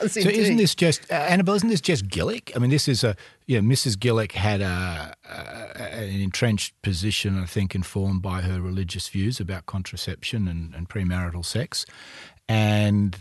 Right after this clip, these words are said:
Speaker 2: uh, I've just described a situation where perhaps parents have a, a belief system about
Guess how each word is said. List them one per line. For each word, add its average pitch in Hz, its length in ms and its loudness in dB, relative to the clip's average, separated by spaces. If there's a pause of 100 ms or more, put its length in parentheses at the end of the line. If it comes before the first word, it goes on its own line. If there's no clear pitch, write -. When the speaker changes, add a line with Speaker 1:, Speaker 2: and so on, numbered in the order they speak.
Speaker 2:
uh, 107 520 -8
I've 95 80 -2
just 104 180 0
described 104 380 -2
a - 20 -4
situation 110 600 0
where 110 140 6
perhaps 107 380 0
parents 110 640 0
have 98 640 0
a, 95 400 -4
a 104 80 -6
belief 95 340 -2
system - 480 -4
about 90 380 -6